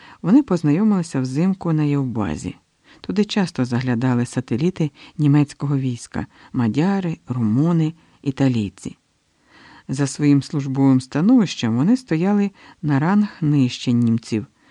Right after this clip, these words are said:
Це позначалося і на їхній поведінці, і на тому,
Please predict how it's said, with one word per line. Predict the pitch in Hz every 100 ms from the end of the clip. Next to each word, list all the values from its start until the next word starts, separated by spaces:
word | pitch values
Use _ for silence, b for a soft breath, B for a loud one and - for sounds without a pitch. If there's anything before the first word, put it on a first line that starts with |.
| B B
Це | _ 294
позначалося | - 156 135 131 139 123 127 113 -
і | 131
на | 131
їхній | 123 123 - 127 110
поведінці, | 117 101 123 165 226 - 196 180 B B B
і | 156
на | 143
тому, | 131 214 240 233